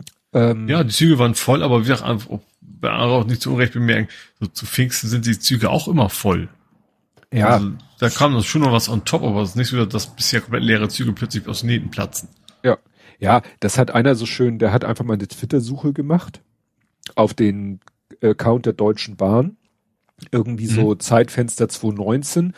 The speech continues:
Speaker 1: und dann nach dem Satz „Mitfahrt nicht möglich“.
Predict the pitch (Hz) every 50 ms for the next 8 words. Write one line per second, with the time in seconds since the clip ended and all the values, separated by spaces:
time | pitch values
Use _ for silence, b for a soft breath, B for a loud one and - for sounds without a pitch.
0 | B B B B B B - 120 110 98 123 120 123 139 143 143 135 - 127 113
1 | - - _ - 117 135 - - - 127 117 117 117 - - 110 - 131 123 -
2 | - - - 113 139 143 - - 131 123 117 - - 123 127 - - _ - 120
3 | 120 113 110 - - - - - -